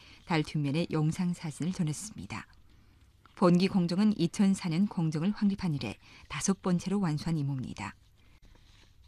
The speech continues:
인조 지구 위성의 발전과 달 탐사를 중심으로 한 우주 탐측 사이에는 요인 우주 공정이라고 불리우는 중요한 고리가 있습니다. 이천삼 년 시월 십육 일 양리비가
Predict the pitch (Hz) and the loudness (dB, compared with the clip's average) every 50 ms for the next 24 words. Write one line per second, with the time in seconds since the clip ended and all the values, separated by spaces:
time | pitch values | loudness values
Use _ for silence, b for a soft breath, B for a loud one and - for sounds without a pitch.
0 | - - 185 185 175 175 180 185 175 - - 208 175 202 190 196 190 - 202 196 | -4 2 4 6 6 8 6 6 6 6 4 4 6 6 6 6 4 4 4 4
1 | 214 214 196 196 170 165 - 175 165 165 165 175 180 170 - 165 156 156 - - | 4 4 2 0 -2 0 0 0 0 0 0 -2 -2 -2 0 0 -2 -2 -2 -2
2 | - 151 151 151 - 165 165 156 - - 156 151 143 - - 143 131 139 123 139 | -2 -2 -2 -2 -2 -2 -2 -2 -2 -2 -2 -2 0 0 -2 -2 -2 -2 0 2
3 | 185 202 202 - - 160 151 151 170 165 - - 165 160 165 - - - 175 - | 2 2 2 2 0 -2 0 2 0 0 0 0 -2 -2 -2 -2 -4 -6 -6 -6
4 | - - 156 135 131 131 135 160 202 214 214 - - - - 156 147 165 170 175 | -6 -4 -4 -2 -2 -2 0 2 2 2 2 0 -6 -12 -4 0 2 4 4 6
5 | 190 190 - - 160 156 156 180 180 - 170 156 156 151 165 165 170 160 156 156 | 4 2 2 0 0 0 0 -2 -4 -2 -2 0 0 0 0 0 0 0 -2 -2
6 | 180 175 - 175 143 139 127 135 170 208 220 214 B B B B B B - 170 | -4 -4 -4 -2 -2 -2 -2 0 2 2 2 0 B B B B B B 2 4
7 | 160 170 175 190 190 - 165 156 147 175 151 - - - - - - - - - | 4 4 4 2 0 -2 -2 -2 -2 -2 -2 -4 -6 -8 -12 -14 -16 -16 -14 -12
8 | - - - - - - - b b b b b b b b b b b b b | -12 -14 -14 -18 -20 -20 -20 b b b b b b b b b b b b b
9 | b b b b 175 180 - - 202 185 180 - - 180 156 143 139 143 175 202 | b b b b 4 4 6 6 6 6 4 4 2 0 0 0 0 2 2 2
10 | 208 208 - - - - - 185 170 170 170 165 - - 165 151 147 139 - 110 | 2 2 -2 -8 -6 0 4 6 6 6 6 4 0 -2 -2 -2 -2 -2 -4 -8
11 | - - - b b b b b b 135 156 160 160 165 180 180 170 160 - - | -10 -10 -12 b b b b b b 2 2 4 4 4 2 2 0 -2 -4 -4
12 | 117 104 - | -6 -8 -8